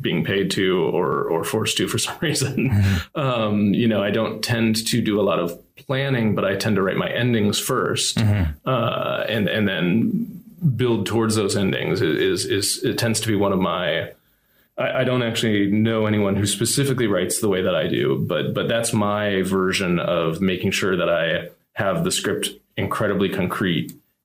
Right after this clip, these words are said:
Speaker 1: in my head before I really get to work on it, is I write my, like, last twenty pages or last, or last three pages, depending on the project first.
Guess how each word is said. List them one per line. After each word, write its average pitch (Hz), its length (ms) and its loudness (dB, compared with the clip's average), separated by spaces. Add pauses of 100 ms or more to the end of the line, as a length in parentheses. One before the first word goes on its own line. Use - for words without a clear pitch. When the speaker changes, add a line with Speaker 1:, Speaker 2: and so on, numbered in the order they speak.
Speaker 1:
in 120 120 0
my 98 160 0
head 110 380 -2
before 92 280 -2
I 82 280 0
really 90 340 2
get - 140 -4
to 95 80 -2
work 98 280 0
on 85 140 0
it, 76 100 -2
is 82 100 -2
I 76 100 0
write 85 260 0
my, 82 160 -2
like, 78 180 -2
last 87 300 -2
twenty 82 260 -2
pages - 800 -2 (220)
or 101 160 0
last, - 280 -2
or 104 180 2
last - 300 -2
three 160 220 2
pages, 101 320 0
depending 92 260 0
on 82 60 0
the - 60 -8
project 95 380 -2
first. - 600 -2